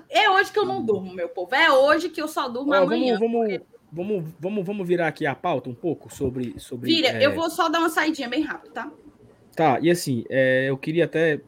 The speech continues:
Speaker 2: puxar esse assunto aqui agora, senhor Elenilson, que me chamou a atenção um ponto falado lá na, na matéria do Mário Kempis, que o Fortaleza, é, teve uma preocupação com o filho dele, né?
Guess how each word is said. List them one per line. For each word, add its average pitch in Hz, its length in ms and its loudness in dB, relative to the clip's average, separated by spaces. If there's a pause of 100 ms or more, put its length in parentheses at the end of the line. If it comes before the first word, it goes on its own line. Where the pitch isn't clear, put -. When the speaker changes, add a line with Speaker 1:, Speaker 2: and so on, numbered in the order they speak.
Speaker 2:
puxar 147 300 0
esse 143 120 -2
assunto 147 160 -6
aqui 147 460 -4
agora, 135 320 0
senhor 120 160 -4
Elenilson, 110 340 -6 (680)
que 175 320 -2 (200)
me 202 120 -2
chamou 226 320 2
a 226 40 6
atenção 185 420 -2
um 160 120 -2
ponto 156 320 0
falado 135 480 0
lá 120 340 -4 (240)
na, 135 220 -8 (260)
na 135 100 -2
matéria 131 340 -2
do 120 280 -6 (100)
Mário 120 280 -6
Kempis, 160 380 -4
que 170 320 -6 (760)
o 131 80 -14
Fortaleza, 160 840 0 (520)
é, 135 920 2 (880)
teve 254 300 4
uma 226 120 4
preocupação 180 880 -2 (520)
com 196 180 2
o 190 40 2
filho 285 320 2
dele, 135 320 4
né? 123 140 -10